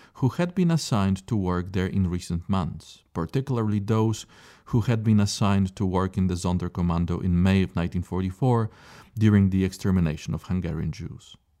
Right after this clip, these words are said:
One other detail later influenced the course of events that took place on October seventh, nineteen forty-four.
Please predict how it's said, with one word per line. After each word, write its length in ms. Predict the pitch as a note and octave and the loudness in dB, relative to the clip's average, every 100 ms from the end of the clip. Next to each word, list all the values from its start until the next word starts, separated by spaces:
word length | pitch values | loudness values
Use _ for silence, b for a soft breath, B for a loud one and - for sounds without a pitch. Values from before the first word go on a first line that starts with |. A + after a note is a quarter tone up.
| _ _ b b | _ _ b b
One 340 | - C3 F#3 F3 | -2 4 6 6
other 260 | D3 C3 A#2+ | 4 2 0
detail 420 | G#2+ F#2+ E2 D#2+ | 0 -2 -2 -4
later 360 | E2 F#2 F2 F2+ | -2 -2 -2 -2
influenced 680 | G#2 F#2+ G2+ F2 E2 F2 | 0 0 -2 -4 -4 -6
the 80 | G2+ | -8
course 460 | - - G2+ F#2 - | -10 -4 -2 -2 -4
of 160 | F#2+ | -4
events 400 | G2 F#2 F2 E2 | -4 -2 -2 -2
that 260 | F2 E2 - | -6 -10 -6
took 180 | F#2 - | -8 -6
place 320 | F2 F2 - | -6 -4 -4
on 60 | F2 | -6
October 380 | - F2+ E2 | -4 -6 -6
seventh, 360 | E2+ - E2+ E2 | -6 -4 -4 -2
nineteen 300 | E2 E2 E2 | -2 -4 -8
forty-four. 680 | - D2+ E2 - - - | -10 -10 -12 -12 -14 -12